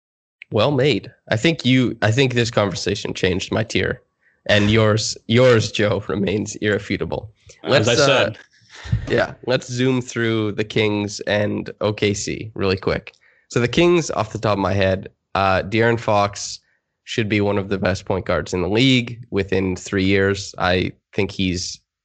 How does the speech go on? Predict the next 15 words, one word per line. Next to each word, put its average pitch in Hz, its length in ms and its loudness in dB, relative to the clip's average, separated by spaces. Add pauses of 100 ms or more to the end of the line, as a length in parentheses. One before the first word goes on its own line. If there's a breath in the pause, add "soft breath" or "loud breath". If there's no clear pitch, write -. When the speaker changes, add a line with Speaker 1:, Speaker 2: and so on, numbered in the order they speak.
(220)
Speaker 1:
immense, - 680 -2
just 101 280 -4
an 98 140 2 (160)
awesome, 98 480 0
awesome 90 480 -4
player. 104 540 2 (500 soft breath)
Marvin 107 300 0
Bagley 104 440 0
shouldn't 131 360 -2
have 104 120 -6
been 98 160 -2
picked - 420 -6
over 92 280 0
Luka 87 240 -2
Doncic, 110 580 -2